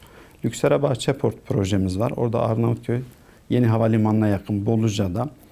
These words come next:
Bu projenin çok ayrı bir özelliği var. Arnavutköy Millet Bahçesi üç yüz dönüm üzerine inşa ediliyor. Bizim projemizde tam ortasında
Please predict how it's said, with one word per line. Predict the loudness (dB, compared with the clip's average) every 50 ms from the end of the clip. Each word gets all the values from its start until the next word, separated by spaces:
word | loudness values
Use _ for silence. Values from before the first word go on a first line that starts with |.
| -20 -20 -20 -20 -12 -10
Bu | -8
projenin | -2 0 2 2 2 2 0 0
çok | 0 -2 -2 0 0
ayrı | 0 0 0 0
bir | 2 2
özelliği | 2 2 2 2 0 2 2 2 2 0
var. | 0 -2 -4 -6 -10 -18 -20 -20 -20 -20 -20 -20 -20 -10 -6
Arnavutköy | -2 0 0 2 2 2 0 0 0 -2 0
Millet | 2 2 2 2 0 0 0 -2
Bahçesi | -2 -2 -2 -4 -6 -6 -6 -6
üç | -8 -8 -8 -6
yüz | -4 -2
dönüm | 0 0 0 0 0
üzerine | 0 0 -2 0 0 0 0
inşa | 0 0 0 0 0
ediliyor. | 0 0 0 -2 -2 -2 -2 -2
Bizim | 0 0 0
projemizde | 0 0 0 0 0 0 -2 -2 -2 -2 -4 -4
tam | -2 0 0 0 0 -2 -4
ortasında | -6 -6 -6 -4 -4 -4 -2 -2 -2 0 0 0 0 -2 -2